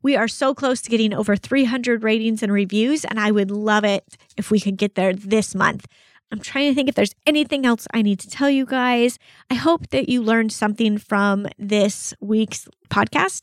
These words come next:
episode, and I hope that it resonates with you to go create a life you love. My life has not gone, gone as planned, guys. As you know, if you've been listening to this podcast for a while,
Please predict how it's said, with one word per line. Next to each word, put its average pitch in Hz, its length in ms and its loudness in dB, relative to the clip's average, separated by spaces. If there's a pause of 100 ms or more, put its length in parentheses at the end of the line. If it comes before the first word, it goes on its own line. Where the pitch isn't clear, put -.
episode, 294 560 0
and 220 180 0
I 226 160 2
hope 240 540 -2
that 254 260 0
it 233 180 -4
resonates 254 440 0
with 214 160 0
you 202 160 4
to 233 140 -4
go 233 340 0
create 269 520 0
a 233 80 -4
life 220 320 0
you 233 80 -4
love. 233 380 0 (560)
My 220 160 -2
life 269 220 2
has 277 120 -4
not 240 180 0
gone, 233 320 0
gone 220 180 0
as 208 120 -2
planned, 202 320 0
guys. 196 320 0 (100)
As 208 200 0
you 220 60 0
know, 196 300 2 (140)
if 220 140 -2
you've 233 120 2
been 220 140 0
listening 277 320 2
to 277 80 2
this 262 120 2
podcast 240 460 -2
for 226 100 -2
a 226 80 2
while, 214 360 0